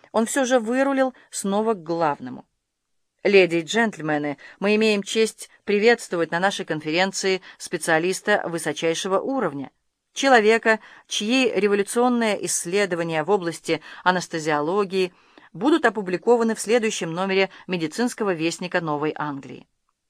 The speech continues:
Взрыв аплодисментов на несколько секунд перебил Стайна, и он улыбнулся.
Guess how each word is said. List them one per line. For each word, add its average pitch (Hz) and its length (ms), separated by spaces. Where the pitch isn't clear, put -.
Взрыв 190 480
аплодисментов 185 960
на 220 140
несколько 214 380
секунд 190 460
перебил 165 380
Стайна, 160 580
и 160 100
он 160 160
улыбнулся. 156 720